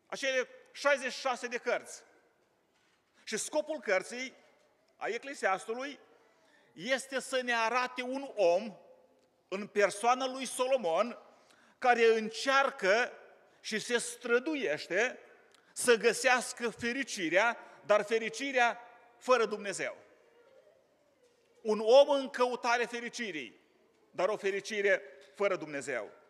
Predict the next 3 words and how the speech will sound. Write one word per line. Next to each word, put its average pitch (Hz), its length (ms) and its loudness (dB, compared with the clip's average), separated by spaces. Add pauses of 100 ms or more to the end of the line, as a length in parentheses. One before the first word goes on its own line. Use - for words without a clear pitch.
(1200)
Un 185 180 -4
alt 277 160 2
scop - 560 -2